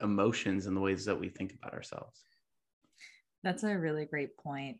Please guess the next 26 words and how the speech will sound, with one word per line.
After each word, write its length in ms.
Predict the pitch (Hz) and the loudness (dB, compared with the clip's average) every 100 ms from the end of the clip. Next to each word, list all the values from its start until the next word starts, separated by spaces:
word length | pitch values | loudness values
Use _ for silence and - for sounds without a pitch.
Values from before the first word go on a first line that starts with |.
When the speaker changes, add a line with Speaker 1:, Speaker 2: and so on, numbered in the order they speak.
| - | 0
Speaker 2:
That's 160 | 180 | 0
actually 260 | 220 226 220 | 0 0 0
one 120 | 180 | 2
of 60 | 160 | 0
the 80 | |
recommendations 1000 | 147 143 151 139 135 143 - 135 135 127 - | 0 -2 -4 -6 -4 -6 -6 -10 -10 -12 -4
that 140 | 135 | -4
if 160 | 135 - | -4 -4
you 140 | 160 | -2
look, 340 | 151 165 165 - _ - - - | 0 -2 -2 -12 _ -20 -20 -6
um, 500 | 160 156 147 147 139 - - - - | -2 -2 -4 -8 -10 -14 -18 -18 -2
there's 260 | 170 165 - | -2 0 0
been 160 | 180 | 0
a 40 | 165 | 2
really 220 | 160 160 | 2 2
great, 600 | 156 143 139 139 - - - - _ _ - - _ 147 | 0 0 0 -2 -6 -10 -16 -18 _ _ -20 -20 _ -2
uh, 140 | 139 - | 0 0
A 160 | 151 | 0
I 260 | 151 143 143 | 2 0 0
ethics, 640 | - 127 208 233 - - - - | -2 -2 -4 -4 -6 -12 -6 0
I 80 | 220 | 2
feel, 180 | 226 | 4
movement 560 | 214 208 214 226 233 226 - | 6 4 4 4 6 4 -2
happening 720 | - 220 220 233 226 226 220 226 - - - _ | -6 -4 0 6 8 8 6 0 -8 -20 -20 _
where 720 | 160 151 147 143 143 143 143 156 | 0 2 4 4 2 -2 -8 -4
researchers 1200 | 160 160 170 160 - 160 156 151 147 147 - | 0 0 0 -4 0 2 4 4 2 0 -4